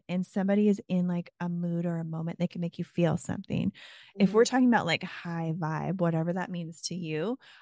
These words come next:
Speaker 1: I could, I would listen to that on walks because listening to it in her voice, first, it was a little
Speaker 2: <laughs>
Speaker 1: off-putting because
Speaker 2: Yeah.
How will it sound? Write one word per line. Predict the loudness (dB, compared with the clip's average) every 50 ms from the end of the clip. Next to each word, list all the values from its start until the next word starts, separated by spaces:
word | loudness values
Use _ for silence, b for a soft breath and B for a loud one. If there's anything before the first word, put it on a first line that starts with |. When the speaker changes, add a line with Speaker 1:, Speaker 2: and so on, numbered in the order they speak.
| B B
Speaker 1:
I | 0 0 2
could, | 2 2 0 2 2
I | 2 2
would | 2 2 2
listen | 0 0 0 0 -6 -6
to | -6 -2
that | 0 0 0 0
on | -2 -4 -4 -4 -4
walks | -4 -4 -4 -4 -6 -10 -12 -8
because | -8 -6 -2 -2 -2 0
listening | 0 -2 0 0 0 -2 0
to | 0 -2 -4
it | -4
in | -4 -4
her | -2 -2 -2
voice, | -2 -2 -2 -2 -2 -6 b b b b b b
first, | _ 4 6 6 6 4 2 6
it | 6 8
was | 8 8 6
a | 6 4
little | 2 0 0 0 0 0
Speaker 2:
<laughs> |
Speaker 1:
off-putting | 0 -2 -4 _ -4 -4 -4 -4 -4 -8 -12 -12 -12 -14 B B B B -16 -6 0
because | 0 4 8 8 8 8
Speaker 2:
Yeah. | 6 0